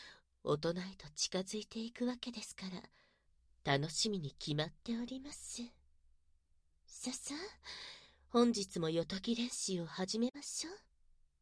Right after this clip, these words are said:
う。ね。<laughs> そんなに硬くならないでいいんですよ。リラックスです。ゆっくり力を抜いていきましょうね。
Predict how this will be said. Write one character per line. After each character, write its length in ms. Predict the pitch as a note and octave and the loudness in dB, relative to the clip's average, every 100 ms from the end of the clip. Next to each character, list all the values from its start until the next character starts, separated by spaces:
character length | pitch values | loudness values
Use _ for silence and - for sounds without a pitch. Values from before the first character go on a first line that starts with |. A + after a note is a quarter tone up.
| _ - | _ -10
う。 60 | |
ね。 200 | C#4 F#4+ - _ _ _ _ _ _ - | -8 -8 -14 _ _ _ _ _ _ -4
<laughs> 3000 | D#4+ - D#4+ D#4+ E4+ - G4 - A4+ - _ _ _ _ A#4 A4+ - - - _ _ _ _ _ _ _ _ _ _ A#3 - | -4 -6 -8 -6 -6 -4 -6 -6 -10 -18 _ _ _ _ -4 -4 -6 -14 -20 _ _ _ _ _ _ _ _ _ _ -10 -6
そ 320 | - E3+ C3+ | -2 0 -2
ん 140 | E3+ | -2
な 100 | F3+ | -4
に 140 | F#3+ F#3+ | -4 -4
硬 280 | F3 - | -2 0
く 120 | G3+ A#3+ | 2 2
な 120 | B3+ | 0
ら 80 | D4 | -4
な 100 | D4+ | -8
い 120 | B3 | -6
で 100 | G3 | -4
い 160 | F#3 A3+ | -2 -4
い 60 | D#4+ | -6
ん 40 | |
で 120 | D4+ | -8
す 240 | C#4 - A3 | -8 -4 -4
よ。 160 | G#3 B3+ F4+ - - - - - - - | -4 -6 -8 -10 -14 -16 -16 -18 -20 -8
リ 220 | D#3+ D#3+ | -2 0
ラ 80 | D#3 | 2
ッ 120 | G3+ - _ | -2 -6 _
ク 80 | - | -8
ス 300 | - - A3 | -4 -4 -6
で 140 | G3+ | -8
す。 280 | - - - _ _ _ _ _ _ _ _ _ _ _ - | -10 -10 -12 _ _ _ _ _ _ _ _ _ _ _ -2
ゆ 180 | F#3+ G3 | 4 4
っ 60 | G3 _ _ | 2 _ _
く 200 | - B3 | -2 -2
り 160 | A#3 | -2
力 500 | - - - A3+ B3+ | 0 2 4 2 2
を 60 | A#3+ | 0
抜 180 | G3+ G3+ | 0 0
い 80 | G3 | 0
て 140 | A3 | -2
い 100 | A3 | 0
き 140 | - | 0
ま 100 | B3+ | -2
し 220 | C4 - D#4 | -2 -4 -4
ょ 80 | |
う 40 | D4 | -8
ね。 280 | B3 E4 | -12 -12